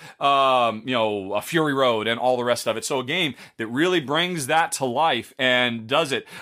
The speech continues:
with so much color and vibrancy and really sharp design. Well,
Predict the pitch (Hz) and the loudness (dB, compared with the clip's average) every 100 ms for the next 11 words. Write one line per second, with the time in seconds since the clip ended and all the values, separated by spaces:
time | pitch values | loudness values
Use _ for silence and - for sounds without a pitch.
0 | 110 147 135 190 196 160 - - - 151 | -4 -2 0 0 0 0 -4 -10 -6 -2
1 | 165 180 196 - - 120 117 98 123 160 | 0 0 -2 -8 -4 -2 -2 0 2 2
2 | 175 165 180 180 180 131 123 123 117 170 | -2 -4 -4 -4 -2 0 0 -4 -4 -2
3 | 175 139 - 151 - 123 143 160 123 98 | -2 -2 0 0 0 -2 2 2 2 -2
4 | 92 - 117 175 - | -14 -6 0 0 -2